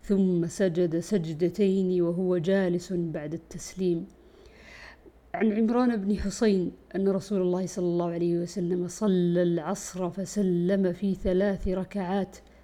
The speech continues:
ثم دخل منزله، فقام إليه رجل يقال له الخرباق، وكان في يديه طول، فقال: "يا رسول الله"، فذكر له صنيعه، وخرج غضبان يجر رداءه حتى انتهى إلى الناس،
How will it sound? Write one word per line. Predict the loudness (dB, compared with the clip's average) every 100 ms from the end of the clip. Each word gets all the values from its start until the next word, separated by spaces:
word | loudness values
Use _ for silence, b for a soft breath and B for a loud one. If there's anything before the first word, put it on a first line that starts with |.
| b -2
ثم | 0 2
دخل | 0 -2 -4 -4
منزله، | -2 -2 0 0 0 -8 b b b b
فقام | -6 2 4 6
إليه | 6 4 2 2
رجل | 0 2 2 2
يقال | 2 0 0 2 2 2
له | 2
الخرباق، | 0 0 -2 0 2 0 -2 -14 B B B B
وكان | 2 6 6 4
في | 4 6
يديه | 6 6 4 2
طول، | 2 4 4 2 -2 -12 -20 -20 -10
فقال: | -2 2 4
"يا | 4
رسول | 2 0 0 2
الله"، | 2 2 0 -4 b b b
فذكر | 2 2 4 2 4
له | 4 4 2
صنيعه، | 2 4 4 4 2 -2 -8 -20 B B B B
وخرج | -2 0 4 4 4 4
غضبان | 2 4 0 0 2 4 6 6 6
يجر | 6 4 4 4 2 2 2 4 6
رداءه | 4 4 4 4 2 0 0 2 2 0
حتى | -2 -4 -4 0
انتهى | 2 2 0 0 -2
إلى | 0 2
الناس، | 2 2 0 -4 -12